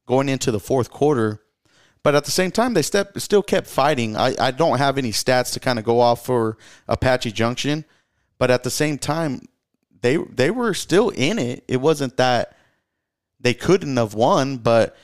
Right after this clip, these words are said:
when you're trailing, you know, by two touchdowns at halftime, you just gotta make those adjustments to turn things around, and it just kinda got a little bit away from 'em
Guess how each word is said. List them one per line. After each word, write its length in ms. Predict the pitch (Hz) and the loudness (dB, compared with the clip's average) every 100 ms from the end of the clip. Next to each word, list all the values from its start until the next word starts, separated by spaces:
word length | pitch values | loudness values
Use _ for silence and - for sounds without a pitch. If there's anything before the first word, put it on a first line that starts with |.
| _ - | _ -4
when 140 | 123 | -2
you're 120 | 131 | 0
trailing, 680 | 127 151 147 147 143 127 117 | 0 2 2 2 0 -2 -2
you 80 | 123 | -2
know, 160 | 120 110 | -2 -2
by 280 | 110 113 | 0 -2
two 220 | 104 - 143 | -2 -8 -4
touchdowns 540 | 143 139 - 117 110 | -2 -2 -2 -2 -2
at 160 | 113 110 | -4 -2
halftime, 600 | 131 151 - 117 113 117 _ _ _ - | -4 -4 -2 -2 -2 -8 _ _ _ -8
you 100 | 123 | -4
just 180 | 123 117 | -2 0
gotta 160 | 127 120 | 0 0
make 180 | 123 | -2
those 200 | - 113 | 0 -2
adjustments 600 | 104 120 123 - 117 107 | -2 0 0 0 -8 -8
to 520 | - 123 113 110 107 104 _ _ _ _ _ - | -6 -4 -2 -4 -6 -10 _ _ _ _ _ -2
turn 220 | 147 127 | 0 0
things 240 | 135 127 | -2 -2
around, 400 | 104 110 127 120 | 0 0 0 0
and 140 | 110 110 | -2 -4
it 140 | 113 | -4
just 300 | 117 104 - | -2 -4 -6
kinda 380 | - 117 107 110 _ _ _ | -4 -2 -2 -6 _ _ _
got 180 | 123 120 | 0 0
a 60 | 110 | 2
little 220 | 120 113 | 0 0
bit 120 | 113 | -2
away 240 | 104 117 | 0 0
from 220 | 120 117 110 | -2 -4 -4
'em 340 | 110 107 113 | -4 -8 -14